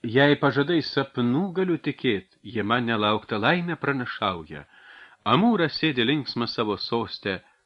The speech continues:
kažin kokia galia nepaprasta, mane pripildo džiaugsmo ir lengvai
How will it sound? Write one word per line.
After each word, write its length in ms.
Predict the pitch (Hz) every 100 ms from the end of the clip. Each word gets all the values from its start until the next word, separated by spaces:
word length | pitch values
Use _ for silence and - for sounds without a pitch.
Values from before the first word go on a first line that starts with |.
| -
kažin 300 | 107 113 120
kokia 300 | 110 104 117
galia 240 | 104 117 135
nepaprasta, 720 | 117 110 - 107 - - 165 - - - -
mane 240 | 135 170
pripildo 480 | 139 131 202 147 127
džiaugsmo 560 | 104 208 175 - 117 107 - -
ir 160 | 135 143
lengvai 560 | 151 151 113 165 196